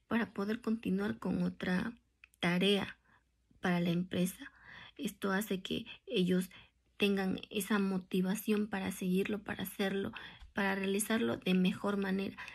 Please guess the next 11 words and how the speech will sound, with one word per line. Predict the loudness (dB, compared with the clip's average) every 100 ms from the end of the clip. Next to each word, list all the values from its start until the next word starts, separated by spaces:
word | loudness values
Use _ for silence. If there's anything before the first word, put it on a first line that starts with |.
| -12
Si | -2
la | 2 4
vez | 4 4
anterior | 2 4 4 4
lo | 2
hice | 2 0 -4
de | -2
un, | 0 0 -2 -2
de | 2
buena | 4 4 2
manera, | 2 2 2